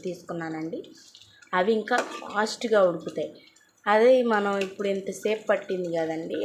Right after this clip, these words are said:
ఎర్ర కందిపప్పు, అదే పచ్చ కందిపప్పు అయితే ఇంకా ఆ లేటుగా ప-, ఉడుకుతుందన్నమాట. కుక్కర్లో అయితే ఒక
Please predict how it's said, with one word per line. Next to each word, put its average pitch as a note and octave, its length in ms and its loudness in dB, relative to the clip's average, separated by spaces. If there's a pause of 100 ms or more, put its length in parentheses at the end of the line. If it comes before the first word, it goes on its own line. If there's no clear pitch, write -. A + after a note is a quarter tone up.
ఎర్ర F#3+ 160 -4 (100)
కందిపప్పు, F#3 600 -6 (220)
అదే G3+ 140 0 (100)
పచ్చ - 180 -4 (140)
కందిపప్పు G#3 500 -4
అయితే C4 180 0
ఇంకా G#3+ 320 -4 (380)
ఆ - 20 6 (140)
లేటుగా G#3 480 4
ప-, E3+ 280 0 (220)
ఉడుకుతుందన్నమాట. E3+ 760 -6 (580)
కుక్కర్లో B3 500 2
అయితే A#3 160 -2 (220)
ఒక F#3+ 140 -4